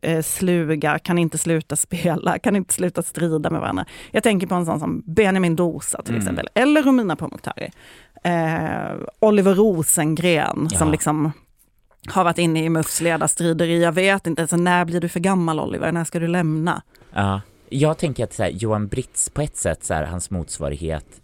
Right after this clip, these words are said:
Speaker 2: i regeringen, är inte Niklas Wykman på moderatsidan? Liksom, personen bakom.
Speaker 1: Mm, fast han har väl ändå glidit in i, i de riktiga skuggorna. Jag uppfattar inte att han sitter på möten med Ulf Kristersson och gör strategi.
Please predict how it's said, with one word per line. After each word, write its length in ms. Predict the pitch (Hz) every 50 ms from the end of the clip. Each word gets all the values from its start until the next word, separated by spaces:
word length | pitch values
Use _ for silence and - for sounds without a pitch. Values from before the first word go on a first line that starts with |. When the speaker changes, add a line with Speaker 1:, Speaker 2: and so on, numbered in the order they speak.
| _ _
Speaker 2:
i 180 | - 98 85 82
regeringen, 540 | 78 80 78 78 78 82 87 87 85 - -
är 40 | 101
inte 180 | 107 - 117
Niklas 320 | 107 98 - - 95 - -
Wykman 600 | 101 90 78 - - - 135 123 90 - 92 90 -
på 100 | - 95
moderatsidan? 840 | 87 80 80 78 73 69 - - - 80 73 76 101 90 57 50 - - _ - _ _
Liksom, 420 | - 92 82 - - 78 64 67 - - _ - -
personen 460 | 113 98 - - 78 78 78 80 78
bakom. 840 | - 98 92 85 76 69 - - - - 113 95 78 64 64 64 -
Speaker 1:
Mm, 400 | - 226 233 233 233 233 220 220 220
fast 160 | - 240 -
han 300 | 233 262 247 220 196 175
har 160 | 180 175 170
väl 140 | 165 151 160
ändå 240 | 160 160 160 160 156
glidit 340 | 156 180 170 160 156 156 156
in 160 | 151 - 117
i, 260 | 151 147 156 170 175 - _ _ _ _ _ _ -
i 100 | - 170
de 140 | 156 165 165
riktiga 400 | 160 165 - - - - - 160
skuggorna. 500 | 156 - - 160 156 - - - - 196 - _ _ _ _ _ _ _ _ _ _
Jag 120 | - - -
uppfattar 300 | 208 - 202 175 - - -
inte 400 | - 220 185 165 156 165 - - 185
att 80 | 170
han 140 | - 156 147
sitter 220 | - 147 - - -
på 220 | - 135 135 147 - - - - - - - - _
möten 480 | 165 175 165 151 135 - - - 147
med 100 | 143 143
Ulf 120 | 151 151 -
Kristersson 560 | - - 156 - - - 170 - 165 165 156
och 60 | 147
gör 200 | - 147 - - -
strategi. 440 | - - 143 - - - - 110